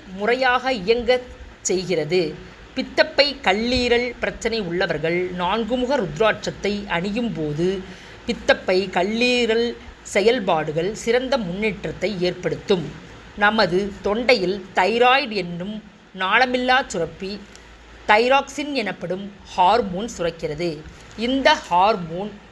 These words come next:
உடலின் இதய துடிப்பு மற்றும் ஜீரணம் சம்பந்தமான செயல்பாடுகளை சரி செய்கிறது. இந்த தைராக்சின் ஹார்மோன் உடலில் சீராக சுரக்க நான்குமுக ருத்ராட்சம் பயன்படுத்தப்படுகிறது.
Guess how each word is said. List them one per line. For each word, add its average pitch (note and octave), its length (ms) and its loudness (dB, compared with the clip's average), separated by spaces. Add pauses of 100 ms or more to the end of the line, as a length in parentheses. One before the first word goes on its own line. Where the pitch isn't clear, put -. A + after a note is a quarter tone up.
(140)
உடலின் G#3+ 720 -2 (680)
இதய C4 340 4
துடிப்பு G3 720 -4 (180)
மற்றும் G#3+ 520 0 (220)
ஜீரணம் C4+ 460 2
சம்பந்தமான A3+ 840 0
செயல்பாடுகளை F3+ 920 0
சரி G3 280 -2
செய்கிறது. D3+ 840 -4 (220)
இந்த A3+ 420 2
தைராக்சின் C#4 680 2 (100)
ஹார்மோன் F3+ 600 0 (200)
உடலில் C4 380 2
சீராக A#3+ 840 2
சுரக்க F#3+ 640 -4 (400)
நான்குமுக B3+ 640 2
ருத்ராட்சம் G#3 640 0 (120)
பயன்படுத்தப்படுகிறது. F3 1200 0